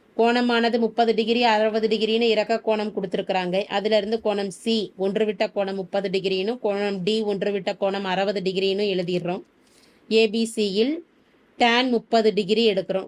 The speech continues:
tan முப்பது டிகிரிக்கு டேனுக்கு எதிர்பக்கமானது ஏ பியா இருக்கு. ஏ பி by அடுத்துள்ள பக்கமானது பி சி.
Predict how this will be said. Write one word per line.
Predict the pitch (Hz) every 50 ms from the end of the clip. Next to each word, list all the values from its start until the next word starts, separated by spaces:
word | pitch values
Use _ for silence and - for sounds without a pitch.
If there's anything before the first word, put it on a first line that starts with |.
| 208 -
tan | - 220 220 226 240 240 240
முப்பது | 233 214 - - 226 208 220
டிகிரிக்கு | 190 208 190 220 208 208 - 240 254 233
டேனுக்கு | - 214 214 220 226 226 226 233 214
எதிர்பக்கமானது | 202 220 220 214 220 - 226 214 208 208 202 202 202 190 208 240 302 359 349 _ _ _ _ _ _ -
ஏ | 202 214 214 220
பியா | 196 214 226 214 220 220
இருக்கு. | 220 214 208 190 185 180 - 226 240 214
ஏ | 202 196 202 196
பி | 185 214 208 196 175
by | 208 220
அடுத்துள்ள | 233 214 190 185 190 - 220 214 214 208
பக்கமானது | - 196 - - 196 185 190 185 190 185 185 208 190
பி | 175 180 180
சி. | 175 - - 196 190 -